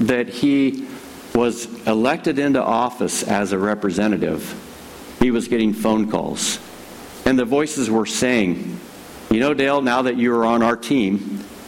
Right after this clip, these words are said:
we have some, we have some pretty strong interest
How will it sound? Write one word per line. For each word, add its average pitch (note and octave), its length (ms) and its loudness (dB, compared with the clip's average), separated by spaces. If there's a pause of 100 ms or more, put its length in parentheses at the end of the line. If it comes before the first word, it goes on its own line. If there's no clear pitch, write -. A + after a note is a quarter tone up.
we B2+ 160 4
have B2+ 280 4
some, G#2+ 480 2 (680)
we B2+ 140 4
have C#3+ 160 2
some C3+ 160 2
pretty F3 280 2
strong E3+ 420 2
interest - 680 0